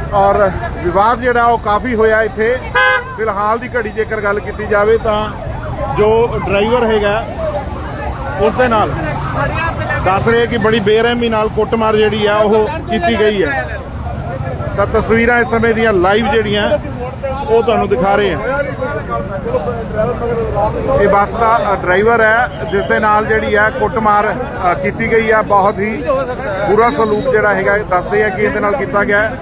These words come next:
ਔਰ ਇਹ ਤਸਵੀਰਾਂ ਜਿਹੜੀਆਂ ਇਸ ਸਮੇਂ ਦੀਆਂ ਲਾਈਵ ਤੁਹਾਨੂੰ ਟਿਵਾਣਾ ਚੌਂਕ ਤੋਂ ਦਿਖਾ ਰਹੇ ਹਾਂ। ਜਲਾਲਾਬਾਦ ਦੇ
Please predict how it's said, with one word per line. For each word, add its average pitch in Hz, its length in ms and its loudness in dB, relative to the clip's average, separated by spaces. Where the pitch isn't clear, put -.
ਔਰ 202 460 2
ਇਹ 214 120 0
ਤਸਵੀਰਾਂ 214 600 -2
ਜਿਹੜੀਆਂ 220 420 0
ਇਸ 208 100 -2
ਸਮੇਂ 208 260 -2
ਦੀਆਂ 214 160 0
ਲਾਈਵ 202 260 2
ਤੁਹਾਨੂੰ 214 320 0
ਟਿਵਾਣਾ 208 420 2
ਚੌਂਕ 202 280 0
ਤੋਂ 214 160 -2
ਦਿਖਾ 185 260 0
ਰਹੇ 208 160 0
ਹਾਂ। 202 100 0
ਜਲਾਲਾਬਾਦ 202 640 2
ਦੇ 208 300 2